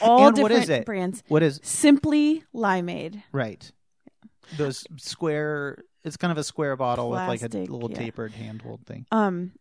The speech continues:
Speaker 1: and it's sad because they don't make it in bigger containers. They just have the
Speaker 2: Yeah.
Speaker 1: one.
Speaker 2: They don't have the handle of it.
Speaker 1: Yeah, they don't. It's, um, I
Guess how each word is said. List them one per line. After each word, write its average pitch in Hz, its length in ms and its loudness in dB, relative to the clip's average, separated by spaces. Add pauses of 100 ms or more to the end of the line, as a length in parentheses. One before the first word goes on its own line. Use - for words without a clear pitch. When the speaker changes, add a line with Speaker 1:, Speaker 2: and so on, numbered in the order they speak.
(100)
Speaker 1:
and 214 380 0 (180)
it's 196 200 -4
sad 202 320 -2
because 208 260 -6
they 196 100 -4
don't 185 200 -2
make 202 180 -6
it 220 80 -2
in 226 100 -2
bigger 185 280 -4
containers. 185 580 -10
They 180 100 -8
just 180 220 -16
have 180 240 -10
the 185 100 -8
Speaker 2:
Yeah. 185 120 -4
Speaker 1:
one. 185 280 -6 (360)
Speaker 2:
They 127 80 -8
don't 120 140 -8
have 120 200 -6
the 117 60 -14
handle 110 420 -10
of - 120 -20
it. - 100 -20 (180)
Speaker 1:
Yeah, 170 240 -4
they 107 120 -8
don't. - 200 -12 (160)
It's, - 280 -16 (120)
um, 185 400 -6 (1800)
I 190 440 -2